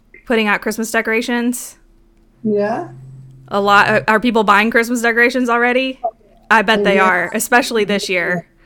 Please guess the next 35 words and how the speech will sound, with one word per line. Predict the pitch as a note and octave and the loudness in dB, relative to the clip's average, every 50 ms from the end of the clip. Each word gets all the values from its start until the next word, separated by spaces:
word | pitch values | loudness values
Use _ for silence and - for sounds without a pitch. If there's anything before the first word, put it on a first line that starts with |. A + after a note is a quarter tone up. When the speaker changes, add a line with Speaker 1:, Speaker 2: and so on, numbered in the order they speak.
| _ _ - - - | _ _ -14 -8 -6
Speaker 1:
I | G#3 | -2
think | A3 B3+ C#4 B3 | 0 2 2 4
everyone's | A#3 A3+ B3 A#3+ A#3+ A#3 A3 G#3 | 4 4 4 2 2 2 0 -2
really | G3 G3 G#3+ A#3 A#3 A#3 A#3 A#3+ A#3+ A#3 | -4 -6 -4 -2 0 2 2 2 2 0
excited | A#3+ A#3 - - G#3+ G#3+ G#3 G#3 G3 | -2 -2 0 0 0 2 2 0 -2
for | - G#3 | -4 -6
some | G3+ - G#3+ G3+ | -8 -6 -6 -6
Christmas | - - G#3 G3 - A3 G3 F#3+ - - | -4 -4 -4 -4 -4 -6 -6 -6 -8 -8
cheer | - - G3 F3+ E3+ E3+ E3 E3 - _ _ _ _ _ _ - | -4 -2 -2 -2 -2 -4 -6 -10 -12 _ _ _ _ _ _ -14
in | G3+ G3 | -12 -10
twenty | F3 - F#3 F3+ F3 | -10 -8 -8 -8 -8
twenty. | E3+ - F3+ E3+ E3 E3+ E3+ F3+ - _ _ _ _ _ _ _ _ _ _ _ _ _ _ _ _ _ _ _ _ | -8 -8 -8 -8 -8 -10 -12 -14 -14 _ _ _ _ _ _ _ _ _ _ _ _ _ _ _ _ _ _ _ _
Yeah. | - A#3 - G#3 - G#3 G3 F3 E3 E3 E3 E3+ E3 - - - | -8 -4 -2 -2 -2 -2 -2 -4 -4 -6 -6 -8 -10 -10 -10 -8
Speaker 2:
Oh, | A3+ A3+ - - | -8 -6 -2 0
yeah. | C#4 D#4 - - B3+ A#3 G#3+ - - - - - | 0 0 0 0 -2 -4 -4 -6 -14 -20 -20 -20
Speaker 1:
<laughs> | - - - - - - | -18 -18 -18 -8 0 2
Um, | A#3+ A#3 A3+ G#3+ G3+ F#3+ F3+ F#3 - _ _ _ _ _ _ _ _ _ _ _ _ _ - - - | 4 6 6 4 2 0 -6 -10 -12 _ _ _ _ _ _ _ _ _ _ _ _ _ -12 -4 0
and | B3 B3+ | 2 4
then | C4 C4 C#4 | 4 6 6
I | A#3+ | 6
also | G3+ C4+ - - G#4+ | 6 4 2 2 0
made | G4+ F#4 D#4+ D4+ | -2 0 0 0
a | C4+ | 0
note | A#3+ A#3+ A3 G3 G3 G#3 A3+ A3 A3 | 0 0 0 0 0 0 0 -2 -2
that | G3+ A3 G3+ G3+ G3 F#3+ F#3 - - - | 0 0 2 2 2 0 -2 -6 -10 -8
before | G#3 A3+ G#3+ - B3 B3+ | -6 -6 -4 -2 -2 -2
you | B3+ C4 B3+ | -2 -2 0
got | A#3+ A3+ A3+ F#3+ | 0 0 0 0
your | G#3+ G#3 | 0 -2
job | F#3+ G#3+ G#3 G3 G3 F#3+ F#3+ F#3 F3 - _ | -2 0 0 2 2 2 0 -2 -4 -8 _
at | - G3+ F#3+ F#3+ | -2 -2 -2 -2
Home | - C4 D#4+ G4 F4 | -2 -2 -2 0 0
Goods, | G#3 G#3 F#3+ F#3 F#3+ F3+ - - - - - - - | 0 0 0 -2 -2 -4 -8 -16 -20 -20 -20 -12 -4
you | A#3 B3 D4 F4+ G#4 G4 D#4 | 0 2 4 4 4 4 2
lived | B3+ G#3 A3 A3 G#3+ G#3+ G#3+ G#3+ G3+ G3 G3 - | 0 0 -2 0 0 0 0 -2 -4 -6 -10 -12